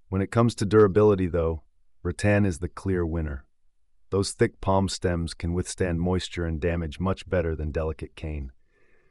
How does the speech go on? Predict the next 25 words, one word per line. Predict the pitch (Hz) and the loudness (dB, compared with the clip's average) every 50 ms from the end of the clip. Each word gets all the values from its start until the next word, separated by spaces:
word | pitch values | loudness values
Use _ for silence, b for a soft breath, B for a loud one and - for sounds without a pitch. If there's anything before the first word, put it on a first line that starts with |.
| _ _ _ _ _ _ | _ _ _ _ _ _
Cane | - - 117 120 117 | 0 2 4 4 4
is | 107 92 | 4 2
more | 92 101 104 104 | 2 4 4 4
likely | 98 98 98 95 - 95 90 | 6 6 4 4 2 -2 -4
to | 76 82 | -4 -4
split | - - - - - 98 98 90 - _ - | -6 -6 -8 -4 0 0 0 0 -2 _ -10
or | - 85 | -10 -6
get | 82 98 90 - | -2 -2 -4 -2
ruined | 82 90 95 92 90 85 80 | -2 -2 0 0 0 -2 -2
in | 85 82 | -2 -4
the | 80 76 | -4 -4
rain, | 76 85 85 80 76 73 71 69 - _ - _ _ _ _ - _ _ _ _ _ | -4 -4 -4 -4 -6 -6 -8 -12 -14 _ -20 _ _ _ _ -20 _ _ _ _ _
and | 85 90 | -4 -2
repairing | 90 87 - - 110 117 120 117 104 | -2 -2 0 4 4 6 6 6 4
rattan | 95 90 - - 92 90 90 87 85 80 - _ | 2 0 -2 -2 -2 0 0 -2 -2 -6 -8 _
only | - 101 104 104 101 95 | -4 -2 0 0 0 0
means | 95 92 92 90 - | 0 0 -2 -2 -4
replacing | 85 85 - - - 92 90 - - 90 85 | -4 -8 -6 -2 -2 0 0 0 -4 -4 -6
a | 78 | -6
stem | 71 - - - 95 92 90 | -6 -8 -6 -4 -2 -2 -2
or | 85 80 | -4 -6
two, | - - - - - - 80 - _ _ _ _ | -8 -8 -12 -10 -10 -12 -14 -16 _ _ _ _
whereas | 78 87 90 87 80 | -2 0 0 0 0
cracked | - - - - 107 104 - - - | -2 -4 2 4 4 4 2 -2 -8
cane | - - 95 90 87 82 80 76 | -6 -4 -2 -2 -2 -4 -4 -6